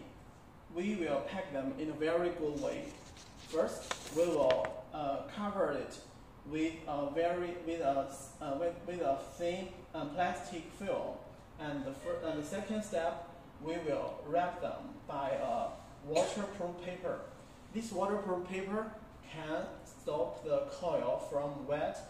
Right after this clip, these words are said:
and damage during the transportation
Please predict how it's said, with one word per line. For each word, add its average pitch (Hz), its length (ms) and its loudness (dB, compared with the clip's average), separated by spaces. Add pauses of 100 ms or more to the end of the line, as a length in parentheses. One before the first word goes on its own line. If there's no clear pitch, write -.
(220)
and 143 420 0
damage 180 400 4 (240)
during 156 400 6
the 143 340 2
transportation 170 720 -4